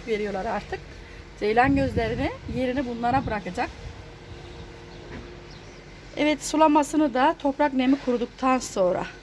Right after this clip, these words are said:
sulayın. Çok aşırı su, e, ihtiyacı olursa bu çiçeklerini hemen çabuk bitirir üzerinde. O yüzden fazla çok, e, aşırı çamuru da sevmez.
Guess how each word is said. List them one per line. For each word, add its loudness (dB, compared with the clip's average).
sulayın. 0
Çok 4
aşırı 6
su, -2
e, 2
ihtiyacı 4
olursa 6
bu -2
çiçeklerini 4
hemen 6
çabuk -2
bitirir -4
üzerinde. 2
O 6
yüzden 6
fazla 4
çok, 2
e, 4
aşırı 4
çamuru 4
da 4
sevmez. 0